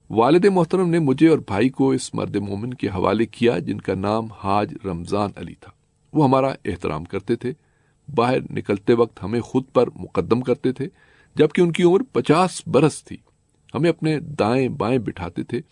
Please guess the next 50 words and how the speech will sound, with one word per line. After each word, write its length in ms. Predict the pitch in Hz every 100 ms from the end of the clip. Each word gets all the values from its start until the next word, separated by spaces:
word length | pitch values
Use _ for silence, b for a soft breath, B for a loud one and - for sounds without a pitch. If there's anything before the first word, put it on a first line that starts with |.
| b b b b
میں 100 | 160
ان 120 | 196
کے 100 | 196
سامنے 360 | 165 147 147 151
قرآن 380 | - 110 110 131
پڑھتا 320 | 131 - 143
تھا 240 | 139 180 -
اور 180 | - 120
وہ 220 | 117 135 -
اصلاح 380 | 104 - 117 107 -
کرتے 280 | 90 -
جاتے 320 | 87 90 - -
تھے۔ 140 | - 131 _ _ _
ایک 300 | - 135 135
دن 120 | 127 139
انہوں 200 | - 117
نے 100 | 127
ہم 140 | 117 92
سے 140 | -
کہا، 240 | 123 113 - _ _ _ _ -
"تم 140 | 170
دونوں 420 | 151 135 143 165 185 _ _ -
اس 260 | 135 -
مرحلے 400 | - 95 110 139
تک 380 | 147 131 - _
پہنچ 260 | - 143 175 -
چکے 280 | 127 -
ہو 260 | 107 110 117 - _ _
کہ 120 | -
اب 160 | - 151 -
میں 240 | - 131 135
مزید 400 | 101 98 127 151 _
کچھ 260 | 151 -
نہیں 180 | 98 87
سکھا 340 | - 131 - 87
سکتا۔" 280 | - - - _ _ _ b b b b b b b b
انہوں 200 | 165 196
نے 100 | 202
ہمیں 200 | 165 185
اپنے 220 | 175 165
استاد 360 | 160 123 123 127
ملا 300 | 127 113 120
عباسی 480 | 101 101 95 - 135
کے 120 | 113
درس 300 | 92 90 -
میں 100 | 123
جانے 280 | 101 80 85
کا 160 | -
مشورہ 520 | 76 101 - - -
دیا۔ 100 | -